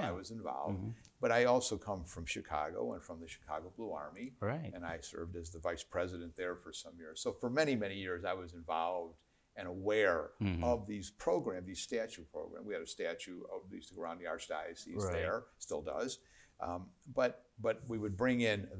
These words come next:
Speaker 1: this very special statue occasionally for a very special visit.
Speaker 2: Mm-hmm.
Speaker 1: And the history that came with it was so important.
Speaker 2: Right. Yeah.
Speaker 1: You know?
Speaker 2: A lot of people, uh, attest to that, that,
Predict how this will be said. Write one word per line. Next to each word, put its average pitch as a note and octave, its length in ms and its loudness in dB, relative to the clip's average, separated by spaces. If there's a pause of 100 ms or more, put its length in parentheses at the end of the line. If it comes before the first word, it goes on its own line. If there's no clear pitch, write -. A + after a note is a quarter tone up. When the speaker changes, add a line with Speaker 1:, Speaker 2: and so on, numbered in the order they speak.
Speaker 1:
this G#2 400 4
very F2 160 -2
special - 360 -4
statue E2 580 -2
occasionally D#2+ 840 -10
for D#2 160 -10
a - 20 -12
very G2+ 220 2
special B2 420 2
visit. F2+ 400 -6 (180)
Speaker 2:
Mm-hmm. F#2+ 160 2
Speaker 1:
And - 80 0
the A2+ 60 0
history G2+ 480 -2
that E2+ 120 -8 (100)
came F#2 200 -10
with F#2 220 -4
it - 80 -8
was E2+ 180 -10
so F2 180 -2
important. - 540 -8 (140)
Speaker 2:
Right. F2 400 0 (380)
Yeah. F2+ 100 -2
Speaker 1:
You D#2+ 60 2
know? F2 160 2
Speaker 2:
A G#2 80 4
lot A#2+ 260 0
of G#2 140 -6
people, G2+ 580 2 (140)
uh, F2+ 300 4
attest - 480 0
to G2 100 -2
that, D2+ 260 -6 (280)
that, F#2 360 2